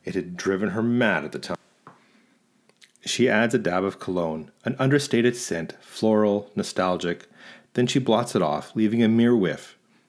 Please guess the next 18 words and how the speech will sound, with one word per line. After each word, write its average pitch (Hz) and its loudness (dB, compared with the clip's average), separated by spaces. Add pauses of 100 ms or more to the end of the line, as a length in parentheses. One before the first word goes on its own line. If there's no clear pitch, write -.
(200)
It's 131 -4
a 143 0
mistake 151 0
to 107 -2
overdo 95 0
it. 64 -10 (520)
Though 107 2
elderly 113 4
noses 98 4
aren't 95 0
as 87 0
keen 104 0
as 90 0
they 95 0
may 90 0
once 85 -2
have 76 -8
been, 95 0